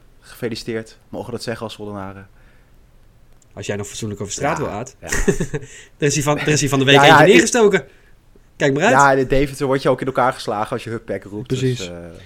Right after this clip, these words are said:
Speaker 2: Dat zeggen we dus weer niet.
Speaker 1: maar goed. Nee, dat, eh, dat niet.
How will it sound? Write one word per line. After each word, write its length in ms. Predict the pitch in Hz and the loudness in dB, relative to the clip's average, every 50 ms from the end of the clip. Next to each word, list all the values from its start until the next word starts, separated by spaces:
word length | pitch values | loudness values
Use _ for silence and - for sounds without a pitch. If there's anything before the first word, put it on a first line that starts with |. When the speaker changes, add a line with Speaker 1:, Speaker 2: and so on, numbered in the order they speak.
| - _ _ | -20 _ _
Speaker 2:
Dat 140 | - 131 131 | -2 0 4
zeggen 200 | 165 151 143 143 | 4 2 4 2
we 60 | 131 | 0
dus 100 | 127 123 | -2 -2
weer 100 | 127 120 | -4 -4
niet. 80 | 107 104 | -2 -2
Speaker 1:
maar 100 | 107 107 | -4 -2
goed. 380 | - 104 95 92 - - - - - _ _ _ _ _ _ _ _ _ - - _ | -2 -4 -6 -8 -8 -16 -20 -20 -20 _ _ _ _ _ _ _ _ _ -20 -20 _
Nee, 320 | - 107 98 95 95 90 87 | -8 -6 -6 -4 -4 -6 -6
dat, 260 | - 87 - - - 92 | -10 -14 -16 -18 -20 -18
eh, 60 | 90 92 92 92 95 - _ _ _ _ _ _ - - - - - | -18 -18 -18 -20 -20 -20 _ _ _ _ _ _ -20 -20 -20 -18 -18
dat 180 | - 87 - | -18 -18 -16
niet. 240 | - 85 - - _ | -18 -18 -18 -20 _